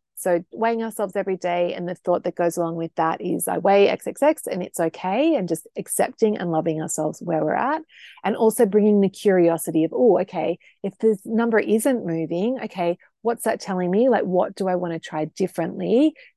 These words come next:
to get the number to m-, move where I want it to go?" And then the final part of our process is E for enjoyment. So, so, like, as food lovers, it's so important for, um,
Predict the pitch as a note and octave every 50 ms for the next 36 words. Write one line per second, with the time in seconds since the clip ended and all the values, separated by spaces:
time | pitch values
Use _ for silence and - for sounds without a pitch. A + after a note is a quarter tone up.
0 | _ - - F3+ - E3+ - - - E3 D#3+ D#3+ D#3 D#3+ E3 - - E3 E3 F3
1 | G3 G3+ _ _ - - - - - G#3 F#3 F3 E3 D#3+ D#3 D3+ - - - -
2 | D#3+ D#3 D#3 D3+ - D3+ D3 F3+ - - - - - - - - - _ _ _
3 | - - - - _ _ _ - G3+ G3 G3+ G3+ G3+ G3+ G3+ A#3+ - - D4 D#4
4 | E4 E4 D#4 D#4 D4+ - - D#4 D4+ D4+ C#4+ D4 C#4 - - C#4 C4 - C#4 C4
5 | - A#3+ G#3+ - - - C#4+ D4+ D4+ - - C4 A#3 A3 G#3 C4+ C#4 C#4+ D4 C#4+
6 | D4 D4 D4 C#4+ C#4 C#4 B3 - - A3 A3 G#3+ - - C4+ C4 B3+ B3+ B3+ B3
7 | B3+ B3+ A#3 - _ - - - - G#3 G3 F#3 - - - G3+ G3 - - C#4+
8 | D4 C#4 D4 C4+ B3 C4+ C4 C4 C4 B3+ - - - - - - A#3 A3+ A3+ A#3
9 | G3 G#3+ G3+ - - F#3 F3 - F#3+ G3 G3 - - F3+ F3 F3+ F#3 F3+ F3 -
10 | - - - E3+ E3 E3+ F3+